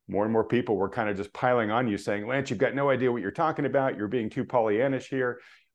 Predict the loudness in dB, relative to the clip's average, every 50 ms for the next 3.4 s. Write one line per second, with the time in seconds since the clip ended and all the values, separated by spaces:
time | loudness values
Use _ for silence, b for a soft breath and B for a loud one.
0 | -4 0 2 4 4 2 2 0 -4 -6 -4 -4 -4 -4 0 2 4 4 4 4
1 | 2 2 4 6 6 6 6 4 2 -2 -10 -18 -20 -20 _ -6 -2 0 0 0
2 | 0 0 -2 -2 0 0 -2 -2 -2 -4 -2 0 0 2 0 0 -2 -4 -6 -2
3 | -2 0 0 -2 -4 -10 -20